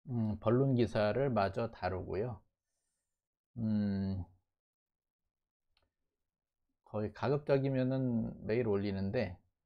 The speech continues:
어, 제가 책을 한 두어 권 번역하느라고 그동안, 어, 정신이 없었습니다. 어, 앞으로는, 어, 영어 청취,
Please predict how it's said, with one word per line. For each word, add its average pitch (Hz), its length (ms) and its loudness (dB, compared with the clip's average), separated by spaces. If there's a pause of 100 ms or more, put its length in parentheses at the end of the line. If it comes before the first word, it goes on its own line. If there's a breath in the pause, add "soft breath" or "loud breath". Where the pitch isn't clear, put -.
(100)
어, 92 260 -6
제가 98 280 -4
책을 139 520 4 (460)
한 107 360 -4
두어 120 300 4
권 113 180 2
번역하느라고 104 960 -4 (760)
그동안, 101 680 -4
어, 95 280 -6
정신이 101 340 -4
없었습니다. - 680 -10 (420)
어, 117 220 -20 (1600)
앞으로는, 104 760 -6 (120)
어, 82 360 -6 (1400)
영어 135 280 4
청취, 131 840 0